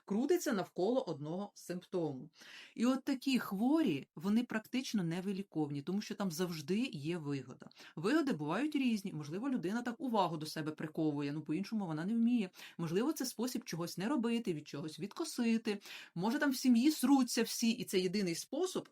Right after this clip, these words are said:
е, навколо якоїсь хвороби всіх там скучкувати, щоб всі були зайняті там, і перестали сратися. Вигоди бувають різні. І поки існує ця вигода, з пацієнтом реально нічого не вдасться зробити, тому що симптом буде повторюватися, повторюватися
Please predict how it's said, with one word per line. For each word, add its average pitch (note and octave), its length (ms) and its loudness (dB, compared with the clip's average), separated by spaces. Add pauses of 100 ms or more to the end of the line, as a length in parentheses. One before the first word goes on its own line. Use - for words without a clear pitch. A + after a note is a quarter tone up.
е, E3 360 -2
навколо F3+ 380 2
якоїсь E3+ 300 2
хвороби G3 440 4
всіх - 260 -6
там D#3 140 -6
скучкувати, F3+ 680 -2
щоб C#3 140 -10
всі G#3 260 -4
були D#3 220 -2
зайняті C#3 460 -6
там, C3+ 160 -8
і C#3 40 -10
перестали D#3 460 -4
сратися. - 480 -8 (340)
Вигоди G3+ 360 0
бувають D#3+ 400 -2
різні. C#3+ 280 -6
І G#3 80 -2
поки C4 340 0
існує G3+ 840 0
ця D#3+ 200 -4
вигода, F#3 600 -2 (260)
з - 80 -14
пацієнтом G#3 680 0
реально A#3+ 240 2
нічого F3+ 380 -2
не D#3 100 -2
вдасться D3 380 -8
зробити, C#3 380 -6
тому D#3 180 -8
що D#3 140 -12
симптом C#4 460 -4
буде G3 300 -4
повторюватися, C4 840 -4
повторюватися G3 840 -8